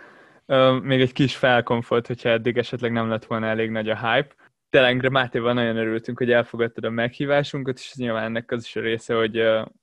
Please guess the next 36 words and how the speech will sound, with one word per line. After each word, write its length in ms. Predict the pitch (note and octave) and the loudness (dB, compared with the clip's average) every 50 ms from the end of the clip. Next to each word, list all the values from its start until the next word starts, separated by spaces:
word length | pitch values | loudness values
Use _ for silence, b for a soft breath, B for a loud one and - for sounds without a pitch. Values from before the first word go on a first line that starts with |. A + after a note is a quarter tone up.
| _ _ _ _ | _ _ _ _
tátott 320 | - B2+ A#2 A#2 - A#2 | 0 0 0 0 0 -4
szájjal 340 | - - B2 A2+ A2+ A2 A2 | -4 -2 0 2 2 2 2
bámultunk, 600 | G#2+ G#2+ A#2 A2+ A2 A2 A2 A2 - - A#2 A2 | 2 2 0 0 0 -2 -4 -6 -6 -6 -6 -6
amikor 280 | A#2 A2+ A2+ - B2 A#2 | -6 -6 -4 -4 -2 0
megnéztük 640 | A#2 A#2 A2+ A2 A2 G#2+ G#2+ A2 - _ A#2 G#2+ - | 0 0 0 0 -2 -4 -6 -8 -8 _ -12 -10 -10
itt 200 | A2 - _ - | -12 -8 _ 0
a, 300 | A2+ A2 A2 A2 G#2 - | 2 2 2 2 0 -2
a 120 | - A2+ | -4 -6
historydat 720 | A2 B2+ B2 A#2+ - _ - A2 - G#2+ G2+ A2 - - | -2 0 -2 -2 -2 _ -4 -4 -4 -2 -4 -4 -4 -4
a 40 | A#2+ | -12
fantasyben, 880 | - - A#2+ G#2+ G#2+ A2 - G#2+ - A2 G2+ G#2 A2+ A#2 C3+ D3+ D3 B B B B B B B B B B B | -8 -4 -4 -4 -4 -4 -10 -10 -10 -10 -4 0 0 0 0 0 -4 B B B B B B B B B B B
hogy 140 | - B2 A#2+ | -6 -4 0
milyen 200 | B2 A#2+ A#2 A#2 | 2 2 4 4
eredményeket 640 | A#2 A#2 A#2 G#2+ A2+ A2+ A2+ A2+ A2 - A#2 - | 4 4 4 2 0 -4 -4 -4 -4 -6 -6 -2
értél 320 | A#2+ A2+ A2+ - _ G#2+ A2+ | 0 0 0 0 _ -2 0
el 140 | A2+ A#2+ B2+ | 2 2 2
eddig, 240 | C#3 C#3+ D3+ C#3 | 2 0 -2 -2
és 180 | C3 B2+ - - | -2 -2 0 0
a, 460 | C3+ B2+ B2+ B2+ B2+ B2+ B2 A#2 - | 2 2 2 2 0 0 -2 -4 -6
az 160 | - C3 C3 | -10 -2 0
eddigi 260 | D3 C#3+ C3 B2+ A#2 B2+ | 2 2 2 2 2 4
legjobb 360 | B2+ B2 A#2+ A2 G#2+ G#2+ - | 4 4 2 2 -2 -4 -4
szezonodat 560 | - - A#2 G#2 A2 G#2+ G#2+ G#2 G#2 G#2 - | -2 -4 -2 -2 0 -2 0 0 -2 -4 -2
tudhatod 440 | _ A#2+ A2+ - A2+ - A2+ G#2 G2 | _ -8 -6 -6 -6 -4 -4 -4 0
magad 340 | A2 A2 G#2+ G#2+ G2+ G2+ G#2+ | 0 0 2 0 -2 -2 -2
mögött. 400 | A2 A2 A2 A#2+ B2 A#2+ _ - | -4 -4 -2 -2 -4 -4 _ -12
Itt 120 | A#2+ - _ | -14 -10 _
tavaly 560 | - B2 A2+ A2 A2 A2 G#2+ G#2+ G#2 G#2 A2+ | 0 0 2 2 2 2 4 2 0 -2 -4
háromszáz, 720 | C3+ C#3 B2 A#2 A2+ A#2 A2+ A2+ A2 - A#2 A2+ A2 G#2+ - | -4 0 0 2 2 0 -2 -4 -4 -4 -2 0 0 -2 -2
háromezer-hatszáznegyvenhatodik 1900 | - C#3 C3+ C#3 C#3+ C3+ A#2+ A2+ A#2 A2+ A2 - - C3 B2+ A#2+ _ - A2 A2 G#2 A#2 A#2 A2+ G#2 A2 A2 G#2+ G#2 B2 A#2 A2+ - G#2+ G2+ G#2 - - | -2 -2 0 0 2 0 -2 0 0 0 0 0 0 -2 -2 -2 _ -2 -2 -2 0 -2 -2 -2 0 -2 -2 -2 0 -2 -2 -2 -4 -6 -6 -6 -6 -2
lettél, 540 | G#2 G#2+ A2 - _ - B2+ B2 B2 B2 B2 | 0 0 0 -2 _ -2 0 0 2 0 -2
hét 280 | B2 C3+ A#2+ A#2+ A#2+ | 0 -2 -2 -2 -2
és 160 | A2 G#2 - | -6 -8 -8
fél 260 | - _ - A2+ A2 G#2+ | -8 _ -2 0 0 0
millió 320 | G#2+ G#2+ G#2 G#2+ G#2 G#2 | -2 -4 -4 -4 -2 0
játékosból. 920 | G#2+ G#2 G#2 G#2 G#2 _ A#2 A2+ - A#2 A#2 A#2 A#2+ B2 C3 C3+ C#3+ C#3+ | 0 0 0 0 -2 _ -12 -10 -8 -8 -8 -8 -4 -2 0 0 0 -2